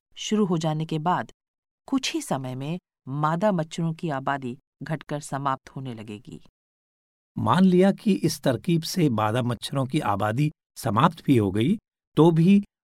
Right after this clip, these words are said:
Speaker 2: उससे मलेरिया पर नियंत्रण कैसे होगा?
Speaker 1: हर्ष जी, मलेरिया का कीटाणु केवल मादा मच्छरों में ही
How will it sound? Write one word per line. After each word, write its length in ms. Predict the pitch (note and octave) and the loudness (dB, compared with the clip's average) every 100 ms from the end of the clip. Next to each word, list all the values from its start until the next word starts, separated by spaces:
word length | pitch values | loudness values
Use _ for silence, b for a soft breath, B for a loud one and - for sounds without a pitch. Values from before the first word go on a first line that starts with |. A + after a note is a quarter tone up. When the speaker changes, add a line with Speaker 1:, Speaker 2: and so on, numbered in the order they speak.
| _ - | _ -4
Speaker 2:
उससे 420 | D#3 - F#3+ F3 | -4 -2 2 4
मलेरिया 500 | B2+ A#2+ B2 D3+ F3 | 4 4 4 4 4
पर 140 | G3 | 4
नियंत्रण 440 | D3 A#2 A2+ G#3 A3 | 4 2 2 2 2
कैसे 280 | C#4+ - | 0 -2
होगा? 400 | F3 F#2+ E2+ E2+ _ _ _ _ _ _ _ _ _ _ _ - | -4 -4 -6 -10 _ _ _ _ _ _ _ _ _ _ _ 2
Speaker 1:
हर्ष 280 | E4+ - | 2 2
जी, 260 | F3+ F#3 G3+ - _ _ _ _ _ _ _ - | -4 -4 -4 -10 _ _ _ _ _ _ _ -4
मलेरिया 440 | F#3 A3 B3+ D#4 | 0 2 2 2
का 140 | D#4 C#4 | 0 -4
कीटाणु 500 | - G3+ F#3 G3 G#3 - - | -4 -4 -2 -2 -4 -10 -2
केवल 460 | G#3+ G#3 A#3 B3+ - - | 0 0 -2 -4 -10 -10
मादा 540 | E3 E3 F3+ F#3 G#3 | -6 -2 0 2 0
मच्छरों 480 | G3 E3 - F3 F3+ | -2 -4 -6 -4 -4
में 180 | F3 F3 | -4 -4
ही 180 | F3+ | -4